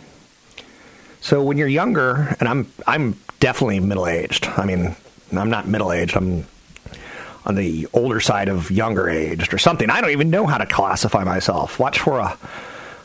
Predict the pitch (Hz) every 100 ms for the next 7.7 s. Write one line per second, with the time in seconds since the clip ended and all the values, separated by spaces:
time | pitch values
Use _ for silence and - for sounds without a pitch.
0 | - - - - - - 127 113 127 160
1 | 143 - 139 113 104 104 95 98 123 -
2 | 101 110 113 - - 127 123 104 - 117
3 | - 98 95 113 - - - - - 101
4 | 101 - - 110 95 104 101 98 95 110
5 | 117 98 90 - 131 117 92 101 113 101
6 | - 98 98 - - 180 - 92 - 107
7 | 107 110 92 90 98 90 -